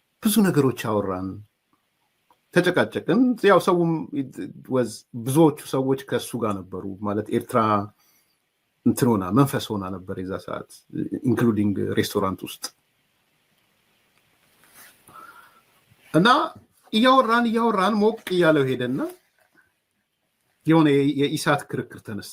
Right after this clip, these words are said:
"ምን እኛ እኮ እየደገፍናችሁ፣ እየሰጠናችሁ ብር ምናምን፣ ምናምን" አለና በኋላ፣ "እኛ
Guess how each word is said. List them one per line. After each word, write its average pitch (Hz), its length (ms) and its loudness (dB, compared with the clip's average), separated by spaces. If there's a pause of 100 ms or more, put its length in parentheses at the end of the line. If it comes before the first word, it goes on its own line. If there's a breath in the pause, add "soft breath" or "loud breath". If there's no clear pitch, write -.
(120)
"ምን 143 240 0
እኛ 180 240 2
እኮ 180 200 -8
እየደገፍናችሁ፣ 165 880 -2
እየሰጠናችሁ 170 840 -2
ብር 170 200 2
ምናምን፣ 180 320 0
ምናምን" 370 340 2
አለና 117 300 -2 (1800)
በኋላ፣ 185 260 2 (1800)
"እኛ 180 140 4